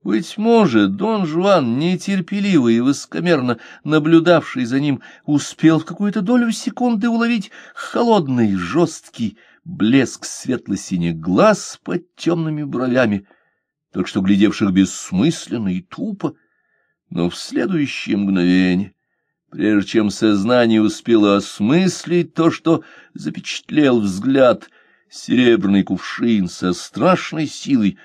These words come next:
обрушился на голову капитана Эстремадуры. Капитан Блатт, все опьянение которого как рукой сняло, быстро обошел вокруг стола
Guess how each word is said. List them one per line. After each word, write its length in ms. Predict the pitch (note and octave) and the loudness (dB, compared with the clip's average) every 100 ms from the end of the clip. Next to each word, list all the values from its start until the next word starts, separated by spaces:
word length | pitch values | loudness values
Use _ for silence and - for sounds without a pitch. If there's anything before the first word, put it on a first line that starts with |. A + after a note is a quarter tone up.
| - _ | -20 _
обрушился 960 | D#2 D2+ E2 C#3+ F3 - D3+ D#3 - C#3+ | -8 -4 -2 0 -2 -4 -4 -4 -6 -4
на 380 | C3 C3 C3 | 2 4 4
голову 260 | B2 A#2+ A#2+ | 2 -2 -4
капитана 600 | - - - G#2 G2+ G2+ | -6 -14 -2 0 2 -2
Эстремадуры. 800 | G2 - G2 F#2 F#2+ F2+ F#2 A#2+ _ _ _ _ _ _ _ _ C3 _ _ _ _ _ _ _ _ _ _ _ _ _ _ _ | -6 -10 -6 -6 -6 -8 -8 -12 _ _ _ _ _ _ _ _ _ _ _ _ _ _ _ _ _ _ _ _ _ _ _ _
Капитан 500 | - - A#3 A3+ A2 | -10 -2 0 0 2
Блатт, 600 | G#2 A2 G#2+ _ - - _ _ _ _ | 4 2 0 _ -20 -20 _ _ _ _
все 400 | _ - - G2+ | _ -16 -2 2
опьянение 680 | G2+ G2+ G#2 A#2+ A#2+ A2 G2+ | 2 0 0 2 2 2 2
которого 300 | F#2 F#2+ F#2+ | 0 -2 -2
как 160 | F2+ - | -4 -4
рукой 320 | G2 - F3+ | -6 -2 -2
сняло, 640 | E3+ - D3+ C#3+ A2 G2 - - _ | -2 -10 -4 2 2 2 -6 -20 _
быстро 540 | - A2 G2+ - - F#2+ | 0 2 2 0 -2 0
обошел 340 | F#2 - F#2+ | 0 -2 -2
вокруг 260 | F2+ F#2+ - | -2 -4 -10
стола 640 | - - F2 F2+ D3 D#3 | -14 -8 0 4 4 2